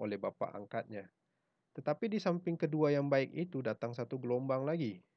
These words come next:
yaitu istri raja muda yang dianggap menjadi ibu angkatnya, jatuh hati kepadanya, jatuh cinta.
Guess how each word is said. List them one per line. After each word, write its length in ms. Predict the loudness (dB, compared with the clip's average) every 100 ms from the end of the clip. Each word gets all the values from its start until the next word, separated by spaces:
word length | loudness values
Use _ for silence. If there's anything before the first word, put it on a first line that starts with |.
| -8
yaitu 560 | -2 -2 0 0 -2 -4 -6
istri 400 | -6 -2 2 4
raja 320 | 4 2 0
muda 480 | 0 0 -2 -4 -8 _ _ _ -2
yang 240 | -2 -2
dianggap 560 | -4 -2 -2 -2 -2 -4 _ _ _ _ _ _ _ _ _ _ _ -6
menjadi 400 | 0 2 2 0
ibu 320 | -4 -4 -4
angkatnya, 560 | -4 -4 -4 -4 -6 -8 _ _ -2
jatuh 240 | -2 0
hati 320 | 0 -2 -4
kepadanya, 640 | -6 -4 -4 -4 -6 -12 -16 _ _ _ _ -8
jatuh 320 | -4 -4 -4
cinta. 400 | -4 -4 -4 -6